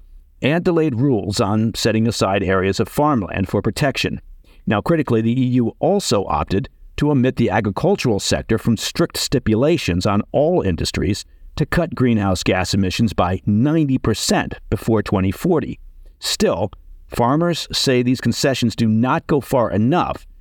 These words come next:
to address their long-term concerns regarding the sustainability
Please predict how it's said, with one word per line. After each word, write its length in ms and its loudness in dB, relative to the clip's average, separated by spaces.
to 120 2
address 340 0
their 200 2
long-term 640 0
concerns 800 0
regarding 560 0
the 120 2
sustainability 1000 0